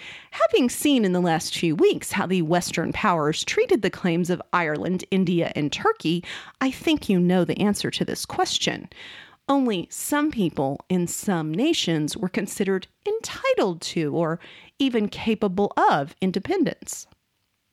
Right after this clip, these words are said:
The thing was that the Poles were civilized people.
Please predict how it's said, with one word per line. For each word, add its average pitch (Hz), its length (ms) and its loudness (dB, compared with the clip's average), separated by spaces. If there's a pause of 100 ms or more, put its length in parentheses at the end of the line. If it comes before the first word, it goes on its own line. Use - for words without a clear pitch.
(540)
The 277 100 -4
thing 196 460 -2
was 302 380 4
that 311 140 -2
the 349 60 -2
Poles 320 640 0 (160)
were 427 100 2
civilized 208 1160 -2
people. - 440 -8